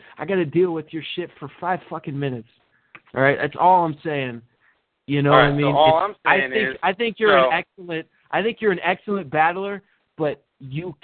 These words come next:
Speaker 1: can't fucking, you can't take a loss, and that's a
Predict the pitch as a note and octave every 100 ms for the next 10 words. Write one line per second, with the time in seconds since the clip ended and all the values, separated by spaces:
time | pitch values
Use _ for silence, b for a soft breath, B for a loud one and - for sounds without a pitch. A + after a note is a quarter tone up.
0 | - G3+ G3+ - _ _ G3+ - - F#3
1 | E3+ C#3 D3 C#3+ - G3 F#3 - F3 D3+
2 | C#3+ C#3+ C3 _ b b C3+ D#3+ E3 C#3+